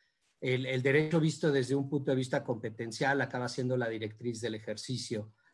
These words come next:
de la facultad y una, un ejercicio mal llevado de las facultades de la coordinación, como dice Laura, lo que te hace es no satisfacer el derecho de las personas. ¿Eso es responsabilidad del go-, del Estado? Claramente que sí,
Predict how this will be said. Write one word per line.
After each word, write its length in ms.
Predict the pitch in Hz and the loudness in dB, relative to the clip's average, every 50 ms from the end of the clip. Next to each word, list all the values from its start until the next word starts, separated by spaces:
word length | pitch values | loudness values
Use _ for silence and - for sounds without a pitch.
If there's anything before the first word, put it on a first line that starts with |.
| _ _ - | _ _ -2
de 180 | 123 120 117 _ - | -2 -2 -2 _ -4
la 100 | 110 104 | -4 -2
facultad 760 | - - 117 - - - 131 127 - 160 151 151 156 160 - - | 2 2 0 0 2 0 0 4 6 6 6 6 6 2 -2 -6
y 360 | - 139 151 156 160 165 - - | -4 0 2 2 2 2 0 -2
una, 480 | - 156 151 156 147 143 147 147 143 - _ _ _ _ - | 0 4 4 6 6 4 2 0 -2 -8 _ _ _ _ 2
un 140 | 147 160 | 4 6
ejercicio 600 | 170 160 - 160 135 127 - 160 - - 165 147 131 | 6 6 4 0 -2 -2 -4 -4 -2 2 2 4 4
mal 300 | 139 139 143 143 147 135 | 6 4 4 4 2 2
llevado 540 | 131 143 135 127 127 131 131 131 123 127 120 | 2 2 2 4 4 2 2 2 2 0 -2
de 100 | 117 110 | -4 -6
las 200 | 110 110 110 - | -6 -8 -10 -10
facultades 720 | - 110 107 - 127 117 107 - 127 127 127 127 127 107 | -12 -12 -10 -8 -10 -10 -6 -4 -2 0 0 0 0 -2
de 80 | 113 110 | -2 -4
la 140 | 110 107 | -6 -6
coordinación, 640 | 110 - 107 107 110 110 113 107 110 - 123 120 123 | -6 -8 -8 -8 -6 -8 -6 -6 -6 -4 -4 -4 -4
como 220 | 120 - 110 107 107 | -6 -10 -14 -16 -14
dice 220 | 104 - - - | -16 -16 -12 -8
Laura, 340 | - 123 131 143 175 190 - - - _ _ - _ _ | -6 -4 -2 -2 -2 -4 -6 -10 -20 _ _ -20 _ _
lo 160 | - 139 135 131 | 0 0 2 2
que 100 | 151 135 | 2 2
te 140 | - 160 | 4 4
hace 240 | 143 151 151 - 170 | 4 4 4 4 2
es 100 | 160 - | 2 4
no 380 | 147 147 143 143 139 147 165 - | 4 4 6 6 6 4 2 -2
satisfacer 640 | - - 143 127 - 123 120 - 123 110 - - 120 | -4 -4 -4 -4 -4 -6 -4 -4 -4 -4 0 0 0
el 120 | 120 117 | 0 0
derecho 340 | 113 113 107 107 107 - 117 | 0 -2 -2 -2 -4 -6 -8
de 60 | 107 | -8
las 120 | 101 101 - | -8 -10 -12
personas. 540 | - - 101 - - 107 104 107 107 - - | -16 -16 -16 -14 -12 -12 -14 -12 -12 -8 -6
¿Eso 420 | 151 - - 156 151 147 151 - _ _ _ _ _ _ - | -6 -2 0 0 0 0 -2 -4 _ _ _ _ _ _ 4
es 160 | 143 139 143 | 6 6 6
responsabilidad 680 | 147 160 156 - 156 139 131 135 123 120 123 123 123 131 | 6 4 2 2 0 0 2 2 4 4 6 6 6 4
del 100 | 127 123 | 4 2
go-, 160 | 127 127 123 | 2 0 -2
del 200 | 123 120 117 113 | -2 -4 -2 -2
Estado? 420 | 107 110 139 143 156 190 190 - | -4 -4 -2 0 0 0 -2 -4
Claramente 560 | - - 113 101 107 98 104 101 101 _ 127 | -6 -6 -6 -6 -6 -8 -10 -12 -14 _ -20
que 120 | _ - 120 | _ -16 -14
sí, 180 | - - - | -14 -14 -14